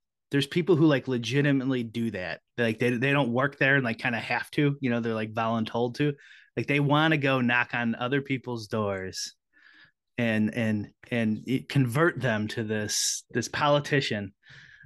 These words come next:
that they love so much. It's just so strange to me, even when I was one of the, you know, one of them. But, um, he, he, I, I, I mean, I have to, I have to admit he is, he's,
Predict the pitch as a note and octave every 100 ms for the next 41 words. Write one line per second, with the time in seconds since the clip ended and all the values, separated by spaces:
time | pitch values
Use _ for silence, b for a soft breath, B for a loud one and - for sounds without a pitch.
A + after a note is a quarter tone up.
0 | _ B2+ A#2 B2 A#2 A#2+ A2+ - A#2 A2+
1 | G2 - - C3 A#2+ - C#3+ - C3+ A#2+
2 | G2+ F2+ - - _ - A#2 G#2 A2 F3
3 | G3 F#3 D#3 C#3+ C#3 - C3 B2+ A#2 -
4 | C3+ A2+ B2 A#2+ A2+ A#2 F#2 - _ B
5 | B B B B _ _ D3 B2+ - C3
6 | B2 A2+ A#2 - - G3 G#3 - - -
7 | D3 - C#3+ D3+ C#3+ D#3 D3+ C#3 C#3+ C#3+
8 | C#3+ - C3 A#2+ A2+ A#2 A#2+ A#2 - A#2+
9 | A#2 A2+ A2 G#2+ A2 G#2 G2 F#2 F2+ -
10 | - F#2 F#2+ F2 -